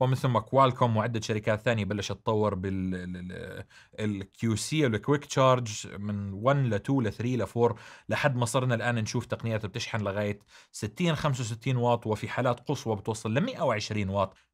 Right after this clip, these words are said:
على نطاق آخر في عندك تطور طريقة الشحن، بحيث إنه الشحن اللاسلكي أيضا قاعد بتطور بشكل ممتاز جدا. فمن أيام الثلاثة واط للخمسة واط للسبعة واط للخمستاش،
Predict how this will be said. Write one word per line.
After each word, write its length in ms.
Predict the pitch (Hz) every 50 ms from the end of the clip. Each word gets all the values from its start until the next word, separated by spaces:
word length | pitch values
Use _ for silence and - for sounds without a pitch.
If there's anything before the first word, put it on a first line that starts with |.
| _ - 113
على 420 | 113 120 135 156 190 208 208 202
نطاق 400 | 190 185 185 226 226 - - 202
آخر 260 | 220 208 - 220 196
في 160 | 180 - 190
عندك 220 | 185 196 185 175 -
تطور 400 | - 151 - 185 180 175 180 175
طريقة 440 | 175 - 180 247 262 - - - 117
الشحن، 360 | 110 - 127 - - 95 - - - -
بحيث 280 | 123 110 143 139 -
إنه 280 | 131 123 123 120 123 117
الشحن 320 | 120 - - - - 147
اللاسلكي 640 | 120 113 110 107 - - 254 214 - - 156 214 - - _ _ -
أيضا 220 | 160 120 107 104 104
قاعد 160 | 110 104 104
بتطور 340 | 104 - - 127 113 104 95
بشكل 380 | 90 - 113 - - 104 92 - -
ممتاز 420 | 107 95 92 - - 87 87 -
جدا. 320 | - 151 170 147 101 85 87 -
فمن 1000 | - 95 85 - - - - - - - - - _ 107 110 113 113 110 113 110 - - - - - -
أيام 360 | 117 113 127 135 131 127 117
الثلاثة 480 | 110 - - 117 120 135 120 - 117
واط 280 | 113 135 135 117 - -
للخمسة 440 | 98 95 - - 139 131 110 - 120
واط 240 | 123 127 117 - 104
للسبعة 440 | 95 - - - 143 123 107 117
واط 260 | 127 131 131 120 - 107
للخمستاش، 720 | 92 - - 95 98 104 - - - - 160 160 -